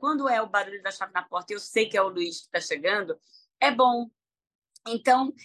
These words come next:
eu acho essas medidas, assim, cotidianas são boas, assim, pra você ainda ver se você quer, é, estar com a pessoa ou não, né? Eu sempre falo, eu,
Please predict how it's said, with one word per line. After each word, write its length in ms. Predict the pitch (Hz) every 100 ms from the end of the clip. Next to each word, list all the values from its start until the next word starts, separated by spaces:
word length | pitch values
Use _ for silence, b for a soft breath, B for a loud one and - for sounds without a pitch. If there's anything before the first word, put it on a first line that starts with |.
| b
eu 120 | 262
acho 200 | 269 277
essas 240 | 294 294 262
medidas, 640 | 277 208 254 277 208 202
assim, 500 | 196 - 214 190 - b b _ _
cotidianas 960 | - 226 - 220 196 240 247 220 185 - _ -
são 400 | - 262 277 247
boas, 500 | 277 285 240 190 180
assim, 300 | 175 196 196
pra 160 | 196
você 260 | 202 196 233
ainda 220 | 233 220
ver 220 | 214 226
se 120 | -
você 280 | - 202 214
quer, 560 | - 220 208 190 175 - _ _ _ _ -
é, 580 | 185 170 165 160 156 151
estar 400 | 151 - 208 -
com 80 | 185
a 60 |
pessoa 580 | 180 170 - 190 170 160
ou 180 | 156 156
não, 360 | 151 143 127 - B B - _
né? 340 | - 185 185 185
Eu 240 | 185 196
sempre 280 | 233 269 233
falo, 340 | 220 202 175 b b
eu, 180 | - 190